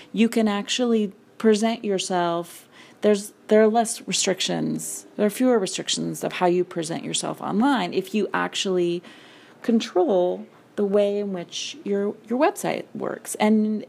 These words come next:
if you even take it one step further, there are less constraints if you are building it yourself out of static H T M L pages than if you're using a blog. I mean, I feel like a blog and a, you know, I, I know people love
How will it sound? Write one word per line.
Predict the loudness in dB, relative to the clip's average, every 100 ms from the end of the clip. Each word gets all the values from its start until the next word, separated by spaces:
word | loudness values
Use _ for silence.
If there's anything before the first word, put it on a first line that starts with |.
| 0
if | 0 0
you | 2
even | 2 2
take | -2 -4
it | -2
one | -2 -4
step | -4 -6
further, | -4 -2 0
there | 2 2
are | 2 0
less | -2 -2
constraints | -2 0 0 -2 -2
if | -2
you | 0 2
are | 2
building | 2 0 0 -2
it | -4
yourself | -4 0 0 0 -4 -12 -20 -20 -14 -2
out | 2 2
of | 0
static | 2 2 2 -2
H | -8 -6
T | -6
M | -4
L | -4 -4
pages | -2 0 0 -2 -6 -16 -6 2
than | 4
if | 4 2
you're | 0
using | 4 2 2 -2 -4
a | -6
blog. | -6 -6 -4 -2 -2 -4 -8 -8
I | 0
mean, | 2 2
I |
feel | 2 0
like | 0
a | -2
blog | -6 -2 0 2 2 2 0 -4 -8 -18 -20 -20 -18
and | -6 -2
a, | -2 -4 -6
you | -4
know, | -4
I, | -4 -6 -8 0
I | 4
know | 4
people | 2 -2 0
love | 0 0 -2 -8 -16